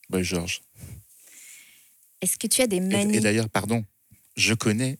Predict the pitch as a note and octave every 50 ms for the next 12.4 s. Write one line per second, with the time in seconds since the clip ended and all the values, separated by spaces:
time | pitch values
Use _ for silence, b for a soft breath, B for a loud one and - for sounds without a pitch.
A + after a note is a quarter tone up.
0 | _ _ - A2+ A2+ G#2+ G2+ F#2+ F#2+ F#2 - - A2 C3+ D3 - F#2+ - - F#2
1 | A#2+ B2+ F#2+ - G#2 G#2 - G#2 F#2+ - - - - - _ B B B B B
2 | B B B B B B B _ - - - - G2+ F#2+ G#2+ G#2 G#2 F2+ E2 -
3 | - - _ _ _ _ _ _ _ - - - G#2+ G2+ G2 F#2+ - - B2 A#2+
4 | A#2 G#2+ A2 G#2 - G#2+ G2 F#2+ F#2 G#2 A#2 A2+ F#2 E2 E2 D#2+ F2 E2+ F#2 F2
5 | D2+ C#2+ C#2+ - - - - - D3 C#3+ D3 E3 F3+ F#3 - - D#3+ D3 D3 C#3+
6 | E3 D3 _ _ - - - - - - - - - A3+ - B B B B B
7 | B B B - F#3+ - - - A3+ A3 - _ - - - B3 B3 A#3 G3 G3
8 | F#3 F#3+ G3 G#3+ A3 A3 A#3 B3+ B3 G#3 F3 - - F#3 - - - F3 E3+ D#3+
9 | D#3+ - F#3 E3 D#3 - D#3+ - _ B B B B B B B B B B B
10 | - - - A2+ A2+ A2 - _ _ _ _ _ _ _ _ _ _ B B B
11 | B B B B B B - - - - A2+ G2+ F#2+ - - - A#2 A2 G2+ -
12 | - G2 F#2 F2+ F2 F#2+ G#2